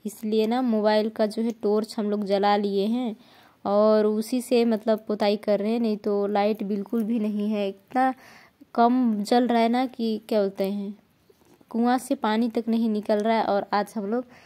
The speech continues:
पीने के लिए पानी भी नहीं लेके आए हैं। और इस टाइम पे हमारा टाइम हो चुका था, दोपहर का एक बज चुका था। और इतने टाइम तक पीने के लिए पानी तक नहीं लाया था। हम लोग बासी पानी से ही खाना पकाए और उसी से सब खाना वगैरह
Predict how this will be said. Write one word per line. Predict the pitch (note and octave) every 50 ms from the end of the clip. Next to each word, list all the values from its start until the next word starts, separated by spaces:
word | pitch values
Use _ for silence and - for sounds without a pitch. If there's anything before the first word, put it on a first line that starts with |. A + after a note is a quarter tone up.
| - - _ _ _ -
पीने | A#3 A3+ A3 A#3 A#3
के | A3 A#3 A3+
लिए | A3 A#3+ A3+
पानी | - A3 G3+ G3+ G3+ G#3+ A3
भी | G#3 A3 A3+
नहीं | G#3+ A3 A3+ A3+ A3
लेके | G#3 G#3 G#3 G#3+ - A#3 A3
आए | G#3+ G#3+ G#3+ A3 A#3
हैं। | A#3 A#3+ B3+ B3+
और | - - G3 G3 G3 - - -
इस | A3+ A3 -
टाइम | - A#3+ A#3+ C4 B3+
पे | A#3 - B3
हमारा | A3+ A3+ A3 G#3+ G#3+ A3 A3 A3+ G#3+
टाइम | A3 G#3+ G#3 G#3 A3+ A3+
हो | G#3 G#3+ G3+
चुका | G3+ - G#3 - A3+ G#3+ G#3+
था, | - B3+ A#3 A3+
दोपहर | F#3+ G3 G3 G3 - G#3 A3 G3+ G3+ G3
का | - G3+ G3
एक | G3 G#3 G#3+ G#3 G#3+
बज | G#3 G#3+ G#3
चुका | - - A3 - A3+ A3+ A3
था। | A#3+ C4+ C#4+ D4+ - - - - - - - _ - G3+
और | G3 G3+ -
इतने | - G#3+ G3+ - A#3+ B3+ B3
टाइम | A#3+ B3 A3+ A3+ A3+ A3+
तक | A3 A#3 A#3 A3+ -
पीने | - G#3+ G#3 G#3+ G#3+
के | G#3+ - G#3+
लिए | G#3 A3+ A3 A3
पानी | - G3+ G3 G3+ G#3 G#3+ G#3
तक | - G3 G3+ -
नहीं | G3 G#3+ G#3 F#3+
लाया | F#3+ F3+ F#3 F#3+
था। | F#3+ - A3
हम | G3+
लोग | G#3 A#3 A#3 A3 A3+
बासी | A#3 A3 G#3 A3 A3 - A#3+ A3
पानी | - G#3+ G3+ G3+ G#3+ A3 A3
से | A3 A3 A3
ही | A3+ A#3 A#3 A3+
खाना | - - A3 G3 G3+ G3+ G#3
पकाए | G#3 - G#3+ G3+ - G#3+ A3 B3 C4+ C4+ - _ - _ _ _ _ - _ _ _ _ _ _ _ - - - - _ _ _ _ _ -
और | G3 G#3+ A3 G#3+ -
उसी | - G#3 G#3 - A#3+ A#3
से | A3+ - A#3+ A#3+
सब | - - G#3+ G3+ G3 - -
खाना | - - - A3 G#3 G#3+ G#3+ G#3+
वगैरह | A3 G#3 G#3 G#3+